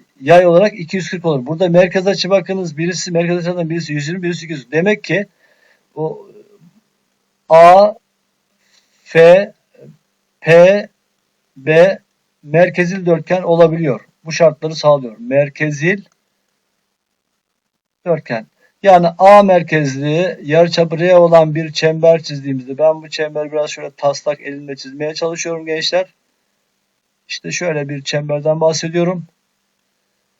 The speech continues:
Bakınız, e, bu yayın artık biz, e, yüz yirminin iki katı olduğunu, iki yüz kırk olduğunu görüyoruz. Demek ki, e, A F P B merkezil dörtgenmiş.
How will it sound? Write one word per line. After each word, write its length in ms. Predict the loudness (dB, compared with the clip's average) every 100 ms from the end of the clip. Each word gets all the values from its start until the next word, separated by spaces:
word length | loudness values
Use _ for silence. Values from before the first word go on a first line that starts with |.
| -2
Bakınız, 500 | -2 0 -4 -6 -12
e, 280 | -10 -8 -10 -12 -20 -8
bu 100 | 0
yayın 260 | 2 2 4
artık 420 | 4 2 -6 -6
biz, 460 | -4 -4 -8 -12 -14
e, 60 | -8
yüz 640 | -6 -6 -6 -6 -6 -6
yirminin 440 | -2 0 0 -4 -10 _ _ _ _ _ _ _ -18
iki 160 | -10
katı 280 | 0 2 2
olduğunu, 320 | 0 -2 -8
iki 200 | -10 -8
yüz 120 | -8
kırk 200 | -6 -6
olduğunu 340 | -4 -2 -4 -4
görüyoruz. 640 | -2 -2 -2 -2 -6 -14 _ _ _ _ _
Demek 340 | 0 2 2 0
ki, 280 | -2 -2 -4 _ _ _ _ _
e, 280 | -10 -6 -6 -8 _ _ _ _ 2
A 380 | 6 8 6 4
F 420 | 2 4 4 4
P 400 | 0 2 2 2
B 160 | 2 0
merkezil 540 | 2 0 0 -6 -2
dörtgenmiş. 680 | -2 -2 -2 -2 -2 -6 -8